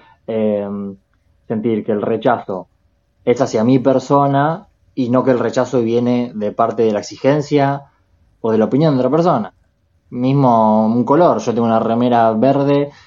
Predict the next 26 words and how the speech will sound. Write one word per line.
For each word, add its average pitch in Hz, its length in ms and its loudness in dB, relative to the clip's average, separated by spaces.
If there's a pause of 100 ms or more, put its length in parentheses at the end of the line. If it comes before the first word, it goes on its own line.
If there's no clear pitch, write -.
(120)
y 110 100 -4
a 107 40 0
alguien 117 160 2
le 110 80 -2
puede 117 160 0
fascinar 117 400 -2
el 123 80 0
color 117 280 -2
verde 135 300 2
y 110 120 0
al 107 100 -2
otro 113 160 -2
le 101 60 -2
puede 110 240 -4
decir 107 260 -8
como, 98 420 -8
"No, 107 160 -4
es - 60 -14
re 113 140 -4
militar 110 360 -2
y 110 120 -2
lo 101 100 -4
militar 101 440 -4
me 101 160 -6
lleva 117 640 0
a 117 80 -8